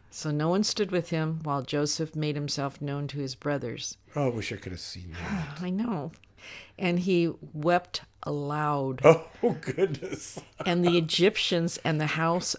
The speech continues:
Speaker 1: of Pharaoh heard it.
Speaker 2: Oh, well, he must have been wailing.
Speaker 1: He must have been wailing.
Speaker 2: Okay, so let me think about that. You know, so he's all dressed Egyptian G Q.
Speaker 1: <laughs>
Speaker 2: You know, he's shaved and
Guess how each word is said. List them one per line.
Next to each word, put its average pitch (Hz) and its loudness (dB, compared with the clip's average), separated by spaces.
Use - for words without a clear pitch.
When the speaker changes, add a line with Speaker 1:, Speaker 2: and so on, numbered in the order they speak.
Speaker 1:
of 147 0
Pharaoh 160 4
heard 170 4
it. - 0
Speaker 2:
Oh, 214 12
well, 247 12
he 285 10
must 240 10
have 202 2
been 170 8
wailing. 185 6
Speaker 1:
He 196 -2
must 175 2
have 160 4
been 147 0
wailing. 311 8
Speaker 2:
Okay, 151 8
so 160 2
let 180 8
me 196 8
think 180 2
about 139 6
that. 120 2
You 151 4
know, 131 8
so 185 4
he's 269 4
all 156 6
dressed 139 2
Egyptian 117 0
G 113 -2
Q. 113 -4
Speaker 1:
<laughs> 190 2
Speaker 2:
You 123 2
know, 104 2
he's 160 6
shaved 139 6
and 104 -2